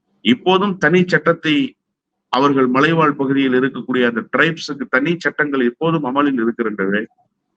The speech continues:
அவர்களுக்கென்று சிறப்பு சட்டங்கள் நிறைவேற்றப்பட்டிருக்கிறவே, அது இப்போதும் பின்பற்றப்படுகிறதே. அவர்கள் தனிநாடு கேட்டு போராடவில்லையா? அவர்கள் தனிநாடு வேண்டும் என்று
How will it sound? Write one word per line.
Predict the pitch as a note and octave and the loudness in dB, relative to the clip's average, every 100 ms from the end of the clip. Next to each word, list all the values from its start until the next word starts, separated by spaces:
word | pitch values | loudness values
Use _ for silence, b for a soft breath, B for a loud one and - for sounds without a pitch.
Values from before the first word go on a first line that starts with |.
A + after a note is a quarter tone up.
| _ - | _ 0
அவர்களுக்கென்று | C3 D3+ D#3 D#3 E3 D#3+ | 4 4 2 -2 -4 -2
சிறப்பு | D#3 E3+ D#3 | 0 0 -2
சட்டங்கள் | D3+ C#3+ C#3+ C#3 B2+ | -6 -2 0 0 0
நிறைவேற்றப்பட்டிருக்கிறவே, | C3+ C#3+ C3 A2+ A2 G#2 G2 F#2+ F#2+ G2 G2+ _ _ - | 2 2 0 -4 -4 -6 -4 -2 0 -2 -4 _ _ -2
அது | G#2+ A#2+ | 0 2
இப்போதும் | B2 D#3+ E3+ E3 | 2 2 0 0
பின்பற்றப்படுகிறதே. | D3+ D#3 C#3+ C3 B2 A#2 A2+ G#2 G2+ - _ - | -4 -4 -2 -2 -2 -2 0 0 -2 -6 _ -4
அவர்கள் | A#2 D3 D#3 D#3 C#3+ | 0 2 4 2 0
தனிநாடு | D3+ D#3 D3 C3+ | 0 2 2 2
கேட்டு | C3 B2 | -2 -2
போராடவில்லையா? | A#2 B2 A#2+ G#2+ F#2+ F#2+ C3 C3+ | -2 0 2 0 -2 0 0 0
அவர்கள் | A2 C3 C3 A#2+ | 0 0 0 0
தனிநாடு | B2 C#3+ C3+ A#2+ | 0 0 2 2
வேண்டும் | B2 A#2+ A2 | 2 0 -6
என்று | F#2 | -10